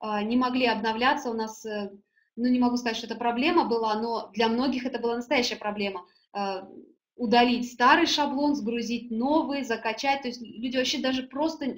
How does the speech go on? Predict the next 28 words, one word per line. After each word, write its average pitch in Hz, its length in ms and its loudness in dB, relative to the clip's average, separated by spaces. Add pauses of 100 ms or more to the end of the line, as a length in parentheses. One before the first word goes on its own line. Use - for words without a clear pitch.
(220)
пользователи 262 520 -2
просто 277 500 -4 (260)
с - 240 -20
третьей 285 400 0
версии 262 400 -2
пыта-, 247 400 -2
боялись 233 600 2
обновиться. 226 560 -4
Ну, 208 80 -6
представьте, 226 500 -4
третья 247 320 -2
версия 269 380 -2
и - 20 -6
сегодня 240 480 -4
пятая. 190 480 -4 (300)
И, 214 320 -8 (260)
естественно, 254 480 -4
нам, 233 240 -4 (260)
э, 214 140 -2
пришлось 247 320 -4
думать, 226 320 -2
что, - 300 -8
как 220 200 -2
это 208 140 -10
все 202 560 -6 (480)
упростить, 240 800 2
как 226 200 2
сделать 220 480 -4